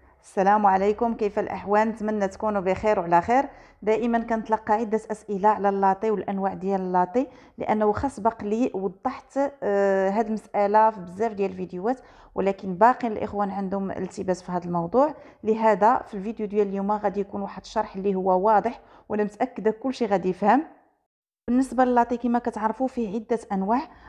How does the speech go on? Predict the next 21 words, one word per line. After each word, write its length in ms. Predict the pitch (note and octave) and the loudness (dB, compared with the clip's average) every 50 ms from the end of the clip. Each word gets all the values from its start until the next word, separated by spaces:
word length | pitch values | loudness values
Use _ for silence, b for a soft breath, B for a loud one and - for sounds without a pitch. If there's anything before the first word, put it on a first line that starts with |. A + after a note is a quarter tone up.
| B B - | B B 2
أول 260 | B3 B3+ B3 C4 B3 | 2 4 4 4 4
نوع 320 | A#3 A3+ A3+ A#3 C4 C4+ G#3+ | 4 4 2 2 2 0 0
هو 200 | A3+ G#3+ A3+ A#3 | -2 0 2 2
اللي 120 | A#3 A#3 | 0 0
كتشوفوا 480 | A#3 A#3+ A3 - - A3 G#3 - - G#3+ | -2 -4 -6 -6 -8 -12 -10 -8 -6 -6
معايا، 380 | G3+ F#3+ G3 G3 F#3+ F#3+ G#3+ | -4 0 0 0 2 4 4
هو 340 | A#3 A#3 A3 G#3 G3+ G3+ A3 | 4 4 2 2 2 2 2
اللي 140 | A3 G#3+ A3+ | 2 0 0
درتو 400 | G3 G#3 G#3 G#3 G#3 - - B3 | 0 0 0 -2 -2 -6 -8 -8
في 220 | A3+ - - G#3 | -8 -6 -4 -4
البلاكارات 560 | G3 G3 G3 - G#3+ G#3 G#3 G#3 G3 G3 G3 F3+ | -4 -4 -4 -2 -2 0 2 2 2 2 2 0
ديال 240 | E3+ - G3 F#3+ | -2 -4 -4 -4
غرف 300 | F#3 F3+ F#3 F#3 F3+ F3+ | -2 0 0 0 0 -2
النوم. 320 | F#3 F3+ F3+ G#3 B3 D4+ F4 B B B B B B B B - | -4 -4 0 0 0 0 0 B B B B B B B B 2
آه، 120 | G3+ G3 | 4 4
هاد 260 | G3+ A3 B3 C4 B3+ A#3+ | 4 4 2 2 2 2
النوع 240 | A3+ A3+ A3+ G#3+ | 2 2 2 0
هذا 400 | F#3 G3 A3 G#3 G3+ B3 C4+ - - - - | 0 0 0 2 4 4 2 2 0 -6 -8
كيكون 380 | - A3 G#3+ - A3+ A3 G#3 | -8 -8 -6 -4 -6 -4 -2
لاطي 460 | G3+ G#3 A3+ A3+ A3+ A3+ A#3+ B3 B3 - | 0 2 2 2 2 2 -2 -4 -4 -4
ميلاميني، 720 | G3+ G#3 G#3 G3+ G3 G3 G3 F#3 F3+ F3+ F3+ G#3+ C4+ - | -4 -4 -2 0 2 2 2 0 -2 -2 0 0 0 -2